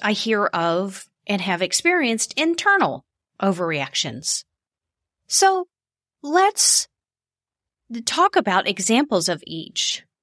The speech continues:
and then we'll go into what causes this to happen in the first place.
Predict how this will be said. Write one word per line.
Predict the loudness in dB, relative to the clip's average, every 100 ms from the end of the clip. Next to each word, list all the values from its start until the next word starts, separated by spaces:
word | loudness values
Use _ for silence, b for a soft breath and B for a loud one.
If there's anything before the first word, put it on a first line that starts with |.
| _
and | 2 4
then | 4 4 2 -2
we'll | 0 2
go | 4 2
into | 4 0 0 -2
what | 0 -2 -4
causes | -8 -2 0 0 0
this | 0 -2
to | -2
happen | -4 -4 -4 -4
in | -4
the | -6
first | -6 -4 -4 -6
place. | -8 -4 -2 -4